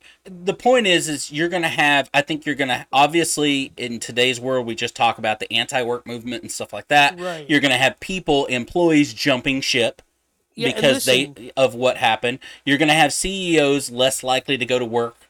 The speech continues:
Speaker 1: with a company
Speaker 2: Yeah.
Speaker 1: like this. And those are all big-time people, right, that, that bullet draw.
Speaker 2: Y-, yeah.
Speaker 1: And who knows when this guy, right now, you talked about, so you had the three top people leave. That wasn't
Speaker 2: Right.
Speaker 1: enough.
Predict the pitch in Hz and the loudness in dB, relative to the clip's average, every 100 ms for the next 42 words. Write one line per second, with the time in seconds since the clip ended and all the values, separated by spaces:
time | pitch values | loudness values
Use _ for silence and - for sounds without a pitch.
0 | _ _ 123 123 131 139 113 127 113 110 | _ _ -4 -2 0 -2 0 -2 -2 0
1 | 110 - 110 120 - - - - 131 135 | -2 -2 -4 -4 -8 -14 -20 -6 -2 2
2 | 143 143 139 131 127 127 139 156 _ 120 | 2 2 -2 4 6 8 6 2 _ -2
3 | 147 143 139 131 120 131 110 117 135 - | -2 -2 -2 -2 -2 -8 -4 -4 -4 -4
4 | 123 127 143 - 131 117 131 117 120 117 | 2 2 2 -4 -6 -4 -8 -4 -4 -4
5 | 113 117 117 - 240 233 - 226 220 196 | -2 0 0 -2 -12 -12 -14 -6 -4 -4
6 | 165 - _ - 165 175 170 220 202 202 | -8 -14 _ -2 4 4 4 -2 2 2
7 | 196 170 165 143 170 175 156 143 139 139 | 2 2 0 2 0 2 4 6 6 4
8 | - - - - - 160 180 233 165 160 | 0 -20 -20 -16 -8 2 4 4 2 4
9 | 156 160 170 139 147 165 156 - 139 131 | 4 4 0 -4 -2 2 0 0 2 2
10 | - - 139 139 147 139 131 180 220 202 | 2 -4 -2 0 0 -2 -4 -4 -6 0
11 | 185 165 - 175 170 147 123 117 110 104 | 2 2 0 -10 -4 -4 -2 -2 -2 -6
12 | - 143 160 160 147 139 120 110 107 104 | 0 0 2 0 -2 -4 -4 -2 -2 -2